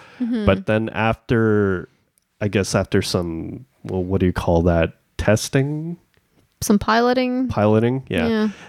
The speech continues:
Speaker 2: Uh, they found that the chemistry between Mister Mehta and Waleed was a little bit, uh, sorry,
Speaker 1: No,
Speaker 2: Mister
Speaker 1: Mister Mehta
Speaker 2: Mehta
Speaker 1: and
Speaker 2: and
Speaker 1: Mister Kim.
Speaker 2: Appa
Speaker 1: Yeah.
Speaker 2: was a little bit more, well, better.
Speaker 1: Yeah, like, they got along. They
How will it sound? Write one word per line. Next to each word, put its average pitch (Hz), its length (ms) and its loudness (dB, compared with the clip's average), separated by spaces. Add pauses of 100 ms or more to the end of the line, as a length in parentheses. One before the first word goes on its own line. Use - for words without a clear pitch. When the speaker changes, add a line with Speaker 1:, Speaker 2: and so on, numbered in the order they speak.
Speaker 2:
Uh, 113 200 4
they 113 120 4
found 123 400 2
that 110 160 2
the 117 60 -4
chemistry 110 400 -2
between 101 500 -4
Mister 98 240 -2
Mehta 98 480 0
and 92 140 -2
Waleed 104 420 2
was 92 280 0
a 98 60 -2
little 92 240 0
bit, 92 200 0 (680)
uh, 110 100 2
sorry, 107 200 0
Speaker 1:
No, 104 120 4
Speaker 2:
Mister 110 260 2
Speaker 1:
Mister - 160 4
Mehta 113 60 6
Speaker 2:
Mehta - 0 -
Speaker 1:
and 95 80 2
Speaker 2:
and 214 160 4
Speaker 1:
Mister - 320 2
Kim. - 40 0
Speaker 2:
Appa 202 160 -4 (120)
Speaker 1:
Yeah. 190 200 -4 (600)
Speaker 2:
was 98 420 2
a - 80 -2
little 104 240 4
bit 98 180 2 (580)
more, 87 420 -2 (560)
well, 87 160 -4
better. 90 380 -4 (280)
Speaker 1:
Yeah, 196 280 0 (140)
like, 190 160 -4
they 196 100 -2
got 208 180 4
along. 196 400 4
They 185 380 0